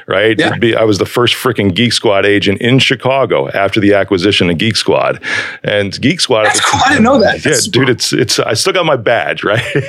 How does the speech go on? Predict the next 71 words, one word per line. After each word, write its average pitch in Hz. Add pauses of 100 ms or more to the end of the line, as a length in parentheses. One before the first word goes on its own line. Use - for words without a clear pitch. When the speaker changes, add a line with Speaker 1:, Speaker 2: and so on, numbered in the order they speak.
(140)
Speaker 1:
<laughs> -
I -
still -
got 151
my 127
badge 104
from 98
Speaker 2:
By 185
Speaker 1:
my 185
Speaker 2:
the -
way, 160
what 240
an 233
opportunity 202
missed 180
by 139
Best 147
Buy 135
with 120
Geek 139
Squad. 110
They 156
could 165
have 135
turned 156
that 165
into 143
a 127
national 143
M 139
S 127
P 147
if 117
they 170
Speaker 1:
Oh 160
Speaker 2:
had 127
Speaker 1:
my 123
Speaker 2:
brand. 120
Speaker 1:
God. 127
That, 131
yes, 143
exactly. 120
So -
Speaker 2:
Oof. -
Speaker 1:
I've 143
had 156
thoughts 131
about 113
that 98
too, 113
about 95
walking 98
back 90
in, 95
you 92
know, 95
to, 110
to 107
Best 107
Buy 92
headquarters 98
in 98
Minneapolis 95
at, 98
at 107
Speaker 2:
Yeah. 156
Speaker 1:
some 123
point 98
and 95
being 101
like, 101